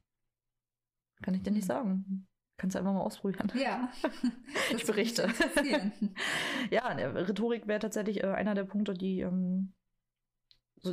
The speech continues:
Speaker 1: also sicherlich sinnvoll sind.
Speaker 2: Hm.
Speaker 1: Kann ja, kann man ja stetig dazulernen.
Speaker 2: Ja.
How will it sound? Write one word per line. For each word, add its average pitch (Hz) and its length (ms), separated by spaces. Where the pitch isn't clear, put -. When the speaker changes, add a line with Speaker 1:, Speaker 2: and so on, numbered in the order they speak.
Speaker 1:
also 175 180
sicherlich 190 340
sinnvoll 190 300
sind. 175 220
Speaker 2:
Hm. 214 500
Speaker 1:
Kann 185 200
ja, 180 220
kann 185 140
man 180 120
ja 180 160
stetig 190 260
dazulernen. 185 640
Speaker 2:
Ja. 220 160